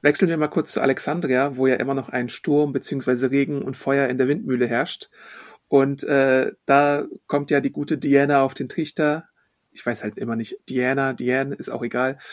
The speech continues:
äh, dass, äh, äh, Lydia, äh, nicht Lydia, dass Judith und, äh, Gracie ja noch nicht bei den anderen sind und dann kommt heraus, ja, die sind im, äh, Keller unten eingesperrt, wo es dann geflutet wird und, äh,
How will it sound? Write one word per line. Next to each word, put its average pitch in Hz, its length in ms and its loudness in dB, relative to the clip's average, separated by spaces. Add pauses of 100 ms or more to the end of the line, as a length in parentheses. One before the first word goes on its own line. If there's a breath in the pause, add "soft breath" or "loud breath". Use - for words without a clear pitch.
(200 loud breath)
äh, 135 180 4
dass, - 300 0
äh, 135 400 2 (140)
äh, - 240 -4 (220)
Lydia, 156 920 0 (220)
äh, 123 240 -2 (260)
nicht - 220 -12
Lydia, 120 320 -6 (380 loud breath)
dass - 240 -8
Judith 165 360 4
und, 143 560 -2
äh, 123 340 0
Gracie 180 600 2
ja 147 260 0
noch 151 180 -6
nicht - 220 -8
bei 156 80 -2
den 151 140 -2
anderen 151 320 -2
sind 156 260 -4
und 131 220 -6
dann 123 320 -2 (240 loud breath)
kommt 123 200 -10
heraus, 120 360 -6
ja, 120 180 0
die 120 80 0
sind 117 180 -2
im, 120 240 -6
äh, 113 260 -4 (500 loud breath)
Keller 127 280 4
unten 117 220 -2
eingesperrt, 120 640 -2
wo 120 120 -4
es 117 80 -10
dann 117 160 -4
geflutet 117 480 -8
wird 113 260 -6
und, 113 400 -8
äh, 107 240 -6